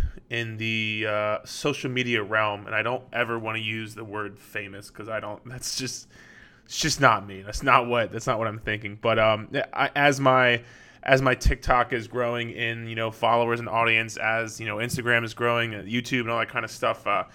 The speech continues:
I'm just getting more and more questions and kind of, like, things I think that not only I can answer for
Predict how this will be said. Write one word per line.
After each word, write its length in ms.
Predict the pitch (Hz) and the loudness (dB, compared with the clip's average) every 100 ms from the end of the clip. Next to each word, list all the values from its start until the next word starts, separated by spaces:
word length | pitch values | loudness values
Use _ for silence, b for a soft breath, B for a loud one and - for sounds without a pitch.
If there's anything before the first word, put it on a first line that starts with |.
| B B | B B
I'm 140 | - 131 | -4 -2
just 240 | 151 135 | -2 -2
getting 340 | 127 143 143 131 | 2 2 2 -2
more 540 | 120 127 131 131 123 | -2 0 2 2 0
and 180 | 123 117 | -2 -4
more 460 | 113 117 117 110 107 | -4 -6 -4 -4 -6
questions 880 | - - 113 - - 113 107 101 | 2 4 6 2 -4 -6 -6 -8
and 260 | 107 104 104 | -8 -8 -6
kind 220 | - 110 | -2 0
of, 80 | 107 | 0
like, 160 | 104 | -2
things 420 | 104 - 135 131 120 | 0 2 2 0 0
I 140 | 113 | 2
think 380 | - 123 113 - | 2 2 0 0
that 360 | 110 104 - - _ - _ _ _ - - | 2 2 0 -18 _ -20 _ _ _ -16 0
not 160 | 139 | 2
only 140 | 147 131 | 8 8
I 80 | |
can 140 | 123 117 | 8 6
answer 300 | 117 110 117 | 2 2 -2
for 380 | - 110 101 | -6 -4 -4